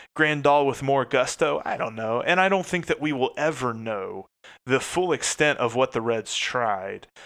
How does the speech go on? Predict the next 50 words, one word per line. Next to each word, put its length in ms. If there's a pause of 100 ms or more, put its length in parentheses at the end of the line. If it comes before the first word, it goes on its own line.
(220)
And, 160
and 180
I 140
get 400
that, 220 (600)
y-, 300
you 140
know, 120
when 140
they 240
don't 320
get 140
a 40
guy, 300
it's 240
very 420
easy 360
to 80
question 500
whether 240
or 60
not 220
the 100
Reds 260
were 100
even 300 (160)
in 200
it. 340 (720)
But 200
chances 640
are 180
they 140
may 240
not 160
have 120
had 260
the 80
chance. 760
It 220
may 300
be 180
something 500
that 180
Grandal 420
was 220
really 440
looking 280
hard 260
at 80
Chicago. 640